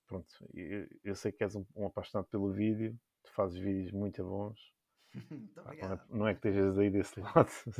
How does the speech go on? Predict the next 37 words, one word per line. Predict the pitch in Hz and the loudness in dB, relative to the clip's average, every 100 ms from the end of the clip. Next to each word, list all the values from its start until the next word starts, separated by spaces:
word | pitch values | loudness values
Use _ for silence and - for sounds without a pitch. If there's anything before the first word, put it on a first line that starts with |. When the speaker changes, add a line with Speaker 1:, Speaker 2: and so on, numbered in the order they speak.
| 101 - - _ _ _ - 117 - | -8 -10 -20 _ _ _ -10 -10 -10
Speaker 2:
Ok. | - 113 110 - - _ - | -18 -16 -16 -18 -20 _ 2
Speaker 1:
Conta-nos | 151 156 135 | 4 6 6
um | 131 | 6
bocadinho | 120 127 131 | 6 6 6
como | 123 127 | 4 2
é | |
que | 117 | 2
foi | - 131 | 2 2
o | |
teu | 127 110 | 4 2
percurso | 110 - 117 - | -2 -2 -4 -4
para | - | -4
entrares | 107 110 107 98 | -2 4 4 4
no, | 101 95 - | -4 -4 -4
entrares | 98 110 101 | 0 4 4
no | 92 | 4
vídeo, | 95 123 113 113 | 4 4 4 0
o | |
que | 101 | 0
é | 107 | -6
que, | - - 101 98 98 101 | -6 -2 0 0 -2 -6
porque | _ _ - | _ _ -8
vê-se | 107 139 135 - _ - | 2 2 2 -6 _ -8
que, | 110 101 101 95 _ _ | -2 -2 -2 -8 _ _
que | 107 | -4
és | 101 | -2
um | |
apaixonado | 107 110 - 110 | -2 -2 -2 -4
pelo | - 120 | -2 -2
vídeo, | 165 156 98 | -2 -2 -4
não | 92 | -6
é? | 104 | -10
Porque | _ | _
são | - 104 | -12 -8
coisas | 110 113 - | -6 -6 -8
que | 143 131 | -10 -6
Speaker 2:
Uhum. | 127 | -6